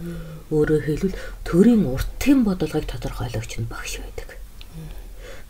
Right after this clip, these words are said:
Speaker 2: Төрийн богино бодлого буюу ахуй тэтгэх, хэм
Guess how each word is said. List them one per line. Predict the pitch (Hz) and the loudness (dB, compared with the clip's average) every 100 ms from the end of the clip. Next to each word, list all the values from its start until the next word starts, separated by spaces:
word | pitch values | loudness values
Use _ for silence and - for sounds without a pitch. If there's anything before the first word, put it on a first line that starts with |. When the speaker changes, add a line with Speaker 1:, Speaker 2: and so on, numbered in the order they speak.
| - - | -12 -6
Speaker 2:
Төрийн | - 185 277 240 | 4 8 8 8
богино | 147 151 214 269 | 6 8 8 6
бодлого | 180 135 - 151 - | 2 -4 -4 -6 -2
буюу | 143 185 185 - | 2 4 2 -2
ахуй | - - 151 | -12 2 2
тэтгэх, | 147 143 - 113 | 2 -6 -6 -8
хэм | - | -2